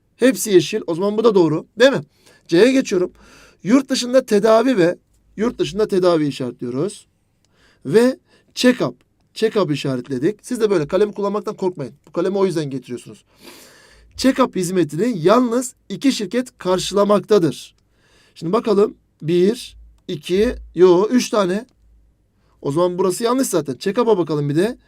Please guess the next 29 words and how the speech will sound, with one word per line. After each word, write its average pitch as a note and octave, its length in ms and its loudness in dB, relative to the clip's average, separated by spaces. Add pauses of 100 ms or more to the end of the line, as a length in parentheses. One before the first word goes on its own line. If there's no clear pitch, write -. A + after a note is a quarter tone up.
(280)
Bir, F#3 380 0 (220)
iki, F#3+ 500 -10
üç. G3+ 260 -2 (300)
Yalnız A#3 360 0
iki B3 140 -4
şirket C4 320 -4
dedi. F#3 280 -2 (100)
Üç B3 180 -4
tane G3 280 -4
karşılıyor. D#3 480 -4
Hatta E3+ 280 -2
yukarıda G3+ 320 -2
yurt G3+ 160 -4
dışı F3+ 120 -14
tedavi F#3+ 420 -2
bir, G3 140 -4
iki, F3+ 380 -10
üç. A#3+ 300 -8 (340)
Ha, - 100 -10
burada G3+ 180 -2
da F3+ 40 8
üç D3+ 120 2
taneymiş, B2+ 260 -8
pardon. F3 340 0 (380)
Üç, C4+ 180 2
üç. D#3 140 -2
Yani F3+ 180 2
ikiden G#3 240 -2
fazla. A#3+ 440 0